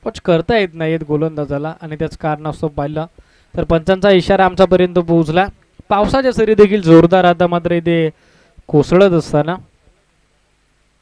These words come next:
अठरा रन स्कोअरबोर्डवर.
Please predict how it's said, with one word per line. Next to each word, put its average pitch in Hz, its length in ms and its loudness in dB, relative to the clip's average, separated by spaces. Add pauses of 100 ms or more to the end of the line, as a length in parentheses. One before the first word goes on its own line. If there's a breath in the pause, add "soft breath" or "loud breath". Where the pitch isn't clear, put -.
(1300)
अठरा 180 300 0
रन 180 160 -4
स्कोअरबोर्डवर. 190 580 -6